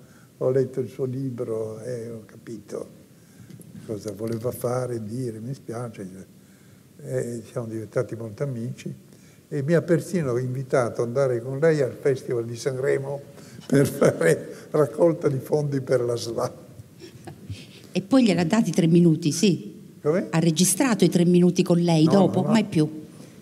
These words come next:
Speaker 2: Abbiamo perso
Speaker 1: Li
Speaker 2: lo
Speaker 1: abbiamo fatti comunque,
Speaker 2: Certo.
Speaker 1: ovviamente, dicendo che questi erano il suo studio, ma non l'intervista proprio, no.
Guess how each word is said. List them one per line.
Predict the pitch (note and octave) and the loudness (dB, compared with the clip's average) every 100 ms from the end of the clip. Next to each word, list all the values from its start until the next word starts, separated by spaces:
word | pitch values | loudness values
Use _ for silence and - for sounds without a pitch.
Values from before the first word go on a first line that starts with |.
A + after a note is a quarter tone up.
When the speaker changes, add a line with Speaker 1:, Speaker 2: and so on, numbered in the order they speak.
| - - - | -20 -20 -12
Speaker 2:
Abbiamo | - E3+ F3 F#3 | -10 -2 0 2
perso | G3 F#3+ - | 2 2 2
Speaker 1:
Li | D#3+ | 4
Speaker 2:
lo | |
Speaker 1:
abbiamo | C3+ C#3+ B2 | 6 4 4
fatti | - C#3+ - A#2+ | 2 0 0 -4
comunque, | G#2 A2 G#3+ C#3 - - - | -4 0 2 2 -2 -4 -4
Speaker 2:
Certo. | - - - - - | -8 -12 -10 -8 -8
Speaker 1:
ovviamente, | G#2+ D3+ C#3 C3 F3+ C#4+ | 0 0 2 -2 -4 -6
dicendo | - A#2 G#2 G2 | -4 -6 -6 -10
che | A2 A2+ - - - - | -10 -10 -14 -20 -20 -4
questi | B2+ - | -4 0
erano | B2+ A2 A2 A2 G#2 - - - - - | -2 -2 -4 -8 -8 -16 -20 -20 -20 -20
il | G#2 | -14
suo | - A#2 | -6 -6
studio, | - F3 D#3 A2 | -6 -4 -2 -4
ma | G#2+ A2 | -6 -12
non | B2+ C#3+ C3 | -10 -10 -12
l'intervista | A2+ B2 A2 A2 G#2 - | -10 -8 -6 -8 -12 -16
proprio, | F2 F#2+ F#2+ | -18 -18 -18
no. | F#2 | -20